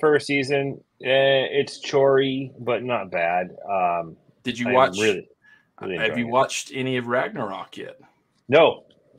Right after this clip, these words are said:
Speaker 2: Okay.
Speaker 1: I have not. Um, I was going to the other, uh, the other night, but, um, <laughs> I repositioned my T V in my living room. So I took it off of one wall and I put it in the other and mounted it on the wall.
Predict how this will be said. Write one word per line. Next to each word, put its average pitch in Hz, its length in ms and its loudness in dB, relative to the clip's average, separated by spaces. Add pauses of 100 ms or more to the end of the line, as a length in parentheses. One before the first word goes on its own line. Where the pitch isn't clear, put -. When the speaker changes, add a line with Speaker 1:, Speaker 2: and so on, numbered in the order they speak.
(120)
Speaker 2:
Okay. - 180 -14 (1400)
Speaker 1:
I 113 80 0
have 117 120 2
not. 117 240 2 (520)
Um, 113 460 4 (200)
I 127 80 4
was 131 200 0
going 135 260 4
to 120 140 -4
the 113 120 0
other, 107 180 2
uh, 101 220 6
the 107 80 2
other 101 100 -4
night, 98 240 0
but, 95 180 -4 (320)
um, 90 380 -2 (100)
<laughs> 156 180 -6 (480)
I 127 100 6
repositioned 147 680 2
my 117 120 2
T 120 240 -6
V 107 120 -4
in 101 80 -4
my 95 80 -4
living 92 300 -4
room. 85 240 -8
So 107 100 -4
I 101 100 2
took 120 180 -6
it - 60 -6
off 110 160 4
of 98 120 -2
one 95 180 0
wall 92 180 -2
and 85 80 -4
I - 40 -20
put 104 80 -6
it 87 40 -4
in 87 60 -10
the 87 60 -6
other 90 200 -2
and 87 80 -6
mounted 87 260 -8
it - 20 -8
on 87 60 -10
the 78 80 -10
wall. 90 360 -4